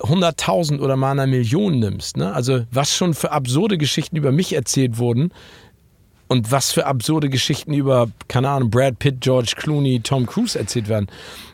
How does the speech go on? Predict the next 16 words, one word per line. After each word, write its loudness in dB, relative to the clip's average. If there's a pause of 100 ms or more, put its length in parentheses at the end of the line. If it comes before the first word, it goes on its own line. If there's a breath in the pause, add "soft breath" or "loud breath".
Und 2
ich 2
glaube, 2
dass 0
du 0
dann 2
einfach -2
ab -4
einem -4
bestimmten -2
Punkt -2 (400 loud breath)
dir 2
überlegst, 2 (240 soft breath)
was 0
machst -2
du? -6